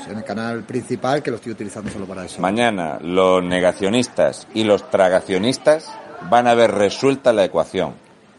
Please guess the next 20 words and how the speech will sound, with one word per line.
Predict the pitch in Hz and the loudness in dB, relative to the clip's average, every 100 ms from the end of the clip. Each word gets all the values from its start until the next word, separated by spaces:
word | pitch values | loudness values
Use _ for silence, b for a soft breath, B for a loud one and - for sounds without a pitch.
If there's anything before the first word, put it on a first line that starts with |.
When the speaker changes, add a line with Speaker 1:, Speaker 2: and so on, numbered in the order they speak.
| _ _ - | _ _ -8
Speaker 1:
Sí, | 156 113 - _ _ _ | -4 -4 -8 _ _ _
se | - 175 | -2 -2
cierra | 147 196 151 | 2 2 0
el | |
ciclo, | - 156 131 117 | -4 -6 -4 -6
amigos. | 127 113 90 - - - _ _ _ _ _ - | -6 -8 -10 -18 -20 -20 _ _ _ _ _ 0
Speaker 2:
Hasta | 110 - 107 | 0 2 0
aquí | 98 143 | 2 4
ha | 147 | 4
llegado | 131 127 143 139 135 | 6 6 6 6 6
la | 120 110 | 6 4
milonga | 107 113 135 131 | 4 0 2 4
del | 117 107 | 4 0
Chupicrón. | 107 98 95 101 87 - - - - - - - - | -4 -6 -2 0 0 -2 -14 -16 -18 -20 -20 -16 -8
Speaker 1:
Se | - | -2
acabó. | 143 131 131 131 - - - - - - | -2 0 0 0 -4 -18 -20 -18 -16 -4
Speaker 2:
Resulta | 104 107 143 160 143 107 | 0 2 0 0 0 0
que | 110 | 2
la | 101 95 | 2 2
cura | 123 156 185 | 0 0 0